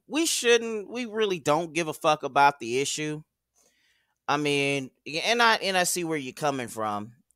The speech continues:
<coughs> Excuse me. I can understand if you don't give a fuck about the issue or not.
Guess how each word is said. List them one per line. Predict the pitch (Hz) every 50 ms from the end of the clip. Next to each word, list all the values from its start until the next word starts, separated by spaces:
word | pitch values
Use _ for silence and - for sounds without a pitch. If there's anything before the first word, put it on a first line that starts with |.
| _ _ _
<coughs> | - - - 1077 - - - - - - - - - - - - - - 101
Excuse | - - - - - 147 165 110
me. | 85 82 - _ _ _ _ _ _ _ _ _ _ _ _ _ _ _ _ _ _ _ _ _ _ _ _ _ _ _ _ _ _ _ -
I | - 127
can | - - 320 233
understand | 233 214 185 165 - - 175 180 185 185 165 143
if | 143 - -
you | 139 127
don't | 139 139 139 131
give | 127 139 123
a | 117 110
fuck | - 135 123 - -
about | 107 95 113 110 107 -
the | 107 101 104 104
issue | 101 - - - 87 80
or | 82 80
not. | 80 80 80 78 78 -